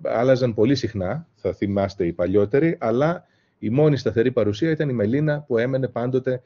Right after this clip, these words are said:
υπουργός πολιτισμού. Η Μελίνα ήταν παλιά μαθήτρια του Κουν και, ε, σκοπός του θεσμού αυτών ήταν να ενισχυθούν οικονομικά με κρατικά, ε, χρήματα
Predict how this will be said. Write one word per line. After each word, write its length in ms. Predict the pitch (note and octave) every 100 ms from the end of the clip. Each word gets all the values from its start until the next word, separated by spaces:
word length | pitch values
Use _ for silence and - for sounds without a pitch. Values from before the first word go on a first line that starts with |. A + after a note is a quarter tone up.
| _ _ _
υπουργός 420 | G2+ G2+ G2+ A#2+
πολιτισμού. 560 | - A2 G2+ F#2+ E2 -
Η 80 | F#2+
Μελίνα 320 | G2+ A2 C3
ήταν 160 | A#2+ A2
παλιά 420 | G2 A2+ B2 A2 -
μαθήτρια 600 | G2 F#2 A2+ - F2+ D#2
του 160 | F#2+
Κουν 380 | - B2 F3+ E3+ _ _ _ _ _ _ _
και, 460 | _ F3 F3 F3 G3+
ε, 480 | C#3 C#3+ B2+ B2 B2+ - _ _ -
σκοπός 400 | - C3+ F3 F#3
του 100 | D#3+
θεσμού 280 | B2+ C3 C3+
αυτών 220 | - F#3
ήταν 220 | E3+ F3+
να 280 | D#3 C#3+ -
ενισχυθούν 460 | B2 A#2 - A#2+ G3
οικονομικά 580 | E3 C#3 A2+ G#2 G2 F#2+
με 220 | G2+ F3+
κρατικά, 800 | G#3 E3 C3+ G#2+ D3+ D#3 A#2 - _ _ _ _
ε, 340 | F2+ F2 D#2
χρήματα 600 | - C3 G2+ G2+ A#2+ D3+